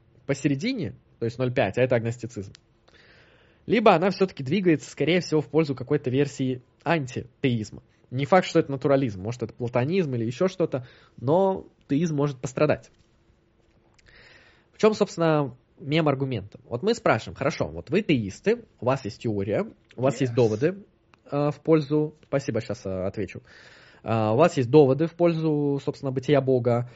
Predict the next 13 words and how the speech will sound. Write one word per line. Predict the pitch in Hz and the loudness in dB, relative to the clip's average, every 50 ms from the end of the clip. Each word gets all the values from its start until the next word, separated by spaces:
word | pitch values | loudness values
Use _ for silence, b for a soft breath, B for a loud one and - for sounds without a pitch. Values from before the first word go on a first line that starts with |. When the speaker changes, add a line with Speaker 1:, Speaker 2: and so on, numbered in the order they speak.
| B B B _ | B B B _
Speaker 1:
Давайте | - 120 143 160 156 151 | 4 6 6 6 6 4
мы | 139 143 | 0 -2
эти | 131 120 127 | -2 0 0
доводы | 139 135 123 110 110 | 0 0 2 0 0
рассмотрим | 110 107 - - - 120 117 147 202 233 233 180 151 127 | -2 -2 -4 -4 -8 -4 -2 0 0 0 0 -2 -6 -4
и | 123 | -2
посмотрим, | - 117 117 - 156 196 208 190 156 | -2 -2 -2 0 -2 0 0 -2 -4
как | - 127 - | -4 -6 -8
эти | 120 - - | -8 -10 0
доводы | 104 151 196 214 202 175 165 160 | 4 4 4 4 4 2 0 -2
меняют | 131 135 139 143 160 151 135 107 87 - - - _ _ _ _ _ _ _ _ | -2 -2 -2 0 2 2 2 0 -2 -6 -10 -20 _ _ _ _ _ _ _ _
априорную | - 120 123 139 147 151 151 135 123 120 113 | -8 -4 0 4 6 6 4 4 2 -4 -2
вероятность, | 113 117 117 127 120 110 - - 92 - - _ - - | 0 2 4 4 2 2 0 -6 -16 -16 -18 _ -20 -20